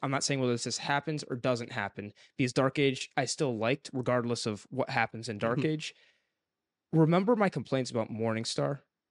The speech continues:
Speaker 1: where Darrow needed more character growth?
Speaker 2: Mm-hmm.
Speaker 1: The end of Iron Gold for me left on a point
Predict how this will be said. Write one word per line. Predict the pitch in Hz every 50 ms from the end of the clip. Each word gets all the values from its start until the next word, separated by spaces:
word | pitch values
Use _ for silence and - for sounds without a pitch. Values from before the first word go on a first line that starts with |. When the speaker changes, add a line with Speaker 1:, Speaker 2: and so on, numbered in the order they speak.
| _ _ _ _ _
Speaker 1:
where | - 135 123
Darrow | 113 110 120 117 120 117
needed | 117 113 113 107 107
more | 107 107 107 101
character | - - 110 107 107 - 131
growth? | 107 113 123 123 123 131 - - - _ _ _ _ - 143
Speaker 2:
Mm-hmm. | 135 135 123 - _ _ _ _ _ _ _ _ _ _ _ _ _ _
Speaker 1:
The | - 147 160 175 - -
end | 143 165 180 185 175 -
of | - 151 139 131 139 -
Iron | 143 139 135 135 135
Gold | 123 123 127 127 131 131 123
for | - 135 117
me | 113 113 113
left | 110 117 120 - -
on | 117 117 110
a |
point | 107 - - 127 117 113 110 -